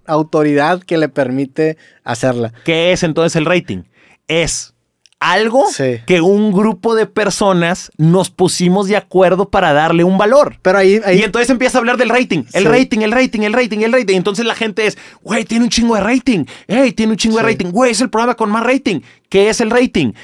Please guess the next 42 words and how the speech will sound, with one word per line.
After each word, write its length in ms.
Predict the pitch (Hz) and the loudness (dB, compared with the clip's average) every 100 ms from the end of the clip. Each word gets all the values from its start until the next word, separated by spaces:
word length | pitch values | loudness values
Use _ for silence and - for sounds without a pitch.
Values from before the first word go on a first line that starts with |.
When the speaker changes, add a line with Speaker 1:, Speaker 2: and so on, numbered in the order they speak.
| - | -8
Speaker 2:
Es 180 | - - - | -6 -6 -4
algo, 560 | 165 226 262 214 175 - | 2 4 4 4 2 0
es 160 | 165 262 | -2 0
el 80 | 247 | 2
dinero. 480 | 240 262 294 185 - | 4 4 4 2 0
Speaker 1:
<laughs> 80 | - | -6
Speaker 2:
Es 140 | 165 - | -6 -2
Speaker 1:
Sí. 100 | 180 | 0
Speaker 2:
algo 500 | 185 262 285 233 226 | 4 4 4 4 2
que 140 | 180 | 2
Speaker 1:
Sí, 60 | 214 | 4
Speaker 2:
muchos 260 | 247 233 | 4 2
nos 80 | 226 | 2
Speaker 1:
sí, 80 | 233 | 4
Speaker 2:
pusimos 220 | 226 196 156 | 4 4 2
Speaker 1:
no. 40 | |
Speaker 2:
de 60 | 214 | 0
acuerdo 320 | - 202 226 | 0 0 0
que 80 | 202 | 0
valía. 520 | 170 202 262 127 - - | 2 2 2 -2 -6 -12
Speaker 1:
Sí, 300 | - 214 233 | -2 2 2
no, 220 | 220 220 | 2 0
porque 240 | 220 214 | -2 -2
también 300 | 190 165 165 | 0 0 2
el 120 | 190 | 2
rating 460 | 190 180 170 208 196 | 2 2 0 -2 -2
tú 180 | - 190 | 0 2
lo, 240 | 190 196 | 4 2
tú 220 | 180 175 | 0 0
lo, 640 | 170 185 185 180 160 143 - | 4 4 4 4 4 0 -2
lo 200 | 160 147 | -2 -2
tomas 360 | - 156 180 196 | 0 0 0 -2
en 140 | 151 | -2
cuenta 340 | 156 156 175 | 0 0 0
no 80 | 170 | -2
solamente 480 | 165 175 165 156 160 | 0 0 0 0 -2
porque 400 | 160 151 135 135 | -4 -6 -2 -4
es 120 | 135 | -2
una 140 | 160 156 | -4 -2
medida 340 | 151 139 143 | -2 0 0
de 140 | 151 143 | -2 -4
que, 320 | 139 120 | -6 -6